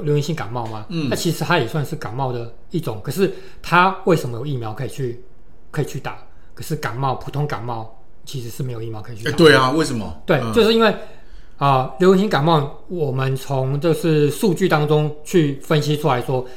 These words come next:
Speaker 1: 其实每年的病毒会造成你流-，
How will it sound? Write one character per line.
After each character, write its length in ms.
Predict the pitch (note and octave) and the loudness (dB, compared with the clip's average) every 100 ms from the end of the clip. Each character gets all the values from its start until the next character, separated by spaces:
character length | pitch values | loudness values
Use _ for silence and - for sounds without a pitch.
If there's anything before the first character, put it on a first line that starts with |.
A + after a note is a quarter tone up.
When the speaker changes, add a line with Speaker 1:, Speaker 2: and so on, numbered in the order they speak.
| - | -12
Speaker 1:
其 200 | - D#3+ | -4 -2
实 360 | D3 D3+ C#3+ - - | 2 2 2 -2 -4
每 200 | D3+ B2+ | -4 -2
年 180 | C3 B2+ | -4 -2
的 320 | C#3+ C3 - - - | 0 0 -4 -12 -2
病 260 | B3+ D3+ B2 | 2 2 0
毒 320 | B2+ A2+ A#2 - - | -4 -4 -6 -10 -4
会 120 | E3 | 0
造 160 | E3 D3+ | 4 2
成 200 | C#3 C3+ | 2 -4
你 220 | B2 A2+ - - | -4 -6 -10 -10
流-， 240 | - C#3 | -4 -4